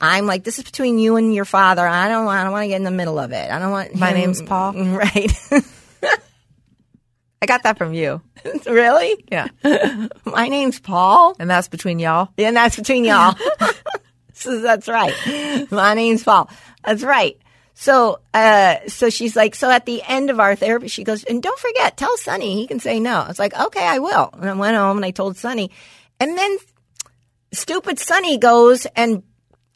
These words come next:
Speaker 1: proceeds to bring it up at dinner.
Speaker 2: Uh-oh.
Speaker 1: And so, like, we're in the kitchen, we're, uh, we're sitting down to eat, and, and then he's like, "Mom said I could say no." <laughs> I
Speaker 2: You're
Speaker 1: was
Speaker 2: like,
Speaker 1: like,
Speaker 2: "No, no, no. Brittany
Speaker 1: I
Speaker 2: said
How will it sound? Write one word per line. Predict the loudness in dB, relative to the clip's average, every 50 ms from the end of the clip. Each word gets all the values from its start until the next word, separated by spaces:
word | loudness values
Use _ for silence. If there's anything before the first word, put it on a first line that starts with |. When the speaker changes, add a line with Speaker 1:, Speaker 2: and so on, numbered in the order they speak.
| -20 -16 -14
Speaker 1:
proceeds | -8 -2 0 0 0 0 -2 -6 -6 -4 -4
to | -4 -2
bring | 0 0 0 0 2
it | 2 4
up | 6 6 4 4 0
at | -4 -4 -2
dinner. | 0 0 0 2 2 2 2 0 0 -4 _ _ _ _ _ _ _ -8
Speaker 2:
Uh-oh. | -8 -8 -6 -6 -6 -6 -6 -6 -10 -14 _ _ _ _ _ _ -2
Speaker 1:
And | 0 0 0
so, | 2 4 4 4 6
like, | 4 4 2 4 4
we're | 4 4
in | 4 2
the | -2
kitchen, | -6 -4 -6 -6 -4 -2 -2 0 0 0 -2 -2 -2
we're, | -2 -2 -2 0
uh, | 0 0 2 2
we're | 2 0 0 0
sitting | -2 -4 -4 -4 -2 -2 0
down | 0 0 -2 -2
to | -4
eat, | -6 -8 -6 -6 -6 -8 -8 _ -8
and, | -6 -6 -6 -8 -12 _ _ -4
and | -4 -2 -2 -2
then | -2 0 0
he's | 0 0 0 0 -2 -2 0
like, | 0 0 0 0 -2
"Mom | 0 2 4 4 4 2
said | 2 0 0 2 2 2
I | 2 0 0
could | -2 -8 -8
say | -6 -4 -2 -2
no." | 0 2 4 6 4 4 2 -2 -10 -14 -12 -4 0
<laughs> | 2 2 2 0 -6 -18 -20 -14 -6 -2 -2 -2 -2 -2 -2 -2 -2 -2 _ _ _ _ _ -2
I | 2
Speaker 2:
You're | 4 6
Speaker 1:
was | 6 6
Speaker 2:
like, | 6 4 2
Speaker 1:
like, |
Speaker 2:
"No, | 2 0 0 0 0 0
no, | 2 4 4 4 2
no. |
Brittany | 0 -2 0 4 4 4 4 2 0 2 2
Speaker 1:
I | 4 4 4 2 2
Speaker 2:
said | 2